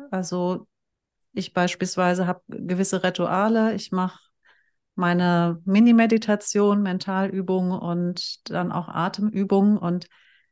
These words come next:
habe dann festgestellt, dass dann praktisch im Lauf des Arbeitstages für mich,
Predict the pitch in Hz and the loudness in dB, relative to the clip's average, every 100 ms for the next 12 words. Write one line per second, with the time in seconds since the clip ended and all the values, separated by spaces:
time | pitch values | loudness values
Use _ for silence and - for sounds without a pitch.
0 | _ _ _ _ 180 180 185 180 - 202 | _ _ _ _ -4 -2 0 0 2 0
1 | - 190 - 185 180 180 175 - - 180 | -2 -6 2 2 2 0 -2 -4 -2 2
2 | 180 175 - - 170 180 175 - - 175 | 2 -2 -6 -6 -4 -4 -4 -4 -2 -2
3 | 175 170 170 170 - - - 180 190 180 | 0 0 -2 -6 -4 -6 -4 0 0 -2
4 | - - 175 170 185 - - 175 175 185 | -4 -2 -2 -2 -4 -6 -4 -2 0 -2
5 | - | -8